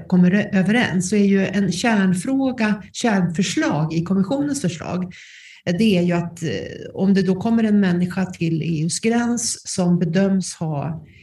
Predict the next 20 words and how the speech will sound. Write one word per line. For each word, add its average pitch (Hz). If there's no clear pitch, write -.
eh, 160
asylskäl, 214
eh, 165
så, 175
eh, 87
ska, 165
då, -
så 202
ska 202
det 196
inte 190
vara 180
en 180
tvingande 180
omfördelning 180
inom, 165
till 180
alla 214
E 190
U-länder, 139